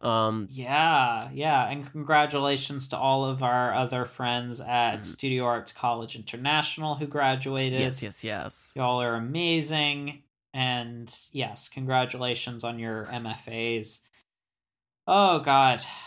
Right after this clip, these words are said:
Speaker 2: miss all those guys.
Speaker 1: Yeah, no, we miss you too, Zan, I promise.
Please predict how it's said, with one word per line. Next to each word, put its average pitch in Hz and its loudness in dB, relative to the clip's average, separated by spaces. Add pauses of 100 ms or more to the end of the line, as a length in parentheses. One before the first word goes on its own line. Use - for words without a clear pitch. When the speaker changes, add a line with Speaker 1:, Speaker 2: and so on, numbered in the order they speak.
(160)
Speaker 2:
miss 139 -4
all 127 -4
those 117 -8
guys. 104 -10 (1120)
Speaker 1:
Yeah, 127 2
no, 123 4
we 131 4
miss 135 0
you 147 -6
too, 135 0
Zan, 117 0
I 113 -2
promise. 113 -4